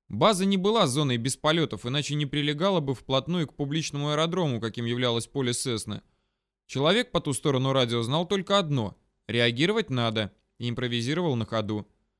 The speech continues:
Значит, и мы будем импровизировать.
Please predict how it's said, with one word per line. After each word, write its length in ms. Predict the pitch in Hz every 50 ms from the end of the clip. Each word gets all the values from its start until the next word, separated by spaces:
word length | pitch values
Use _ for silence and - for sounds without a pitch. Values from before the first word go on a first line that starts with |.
| _ _ _ _ _ _ _ _ _ -
Значит, 380 | 107 120 147 160 - - -
и 60 | 220
мы 160 | 196 175 180 180
будем 300 | 165 170 147 151 151 151
импровизировать. 840 | 139 - 147 143 139 139 127 123 127 123 117 113 113 104 -